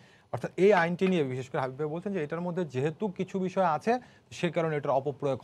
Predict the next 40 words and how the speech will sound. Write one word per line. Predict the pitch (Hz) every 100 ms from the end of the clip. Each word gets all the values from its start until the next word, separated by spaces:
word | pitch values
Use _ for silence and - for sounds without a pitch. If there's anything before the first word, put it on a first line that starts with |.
| -
হবেই। | 143 127 90 - - -
তো | 127
মূল | 143 180
বিষয় | 190 202
যেটি | 202 196
হয়েছে, | 190 185 185
আমি | 156 160
যেটি | 160 156
শুরুটি | - 175 170
করেছিলাম | 180 160 147 143 139
এরকম, | 131 135 143
যে | 143 - - _
এখনকার | 139 143 190 214 226 240 226 180
দুনিয়াতে | 190 185 160 151
আপনার | 135 127 _ 156 151
সাইবার | 120 135 139 151 151
স্পেস | - 170 170
কেন্দ্র | - 160 151 143
করে | 151
অনেক | 135 139
ধরনের | 123 135 123
অপরাধ | 117 135 131
হয় | 160
এবং | 214 196
সেটির | 143 127 120
জন্য | 131 131
আইন | 131 139 135 123
একটি | 117 131 123 -
থাকা | 127 127
অবশ্যই | 139 151 - 151
প্রয়োজন, | 135 139 127
সেটি | 117 113 110
বলে। | 139 117 - - -
এবং | 139
সামনের | 139 147 165 185
দিনগুলোতে | 175 185 180 175
সাইবার | - 156 156
স্পেস | 156 156 - -
আরও | 165 190
বাড়বে, | 185 190 220